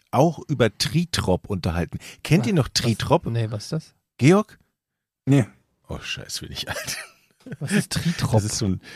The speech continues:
Speaker 1: das ist so ein Sirup, den man als Kinder immer gekriegt hat. Das war auch so
Speaker 3: Tritrop?
Speaker 1: Tritrop über so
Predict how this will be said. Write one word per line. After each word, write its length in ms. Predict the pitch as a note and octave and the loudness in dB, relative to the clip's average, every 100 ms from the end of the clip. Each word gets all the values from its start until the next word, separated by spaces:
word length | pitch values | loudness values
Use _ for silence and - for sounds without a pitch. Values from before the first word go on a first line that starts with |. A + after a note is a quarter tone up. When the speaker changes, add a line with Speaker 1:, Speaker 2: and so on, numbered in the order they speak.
| - | -10
Speaker 1:
das 140 | G2+ - | -8 -6
ist 140 | - | -4
so 80 | G#2+ | -2
ein 100 | G2 | -2
Sirup, 400 | F2 A2 A2+ F#2+ | 0 0 0 -2
den 120 | G#2 | -2
man 120 | F#2 | 0
als 200 | F2 E2 | -4 -4
Kinder 280 | - A2 G#2+ | 0 2 4
immer 160 | E2 E2+ | 2 0
gekriegt 440 | D#2+ - F2+ - | -4 -4 -4 -2
hat. 160 | D#2+ - | -4 -4
Das 200 | F#2+ G2 | -6 2
war 160 | G#2+ | 2
auch 180 | - B2 | 4 2
so 120 | - | 4
Speaker 3:
Tritrop? 800 | A2 D3+ F#3 - - G2+ C3 - | 4 6 2 0 -8 0 0 0
Speaker 1:
Tritrop 440 | - C#3+ D3+ C3 A#2 | -2 0 0 0 0
über 140 | G#2+ | 2
so 160 | G2+ | 2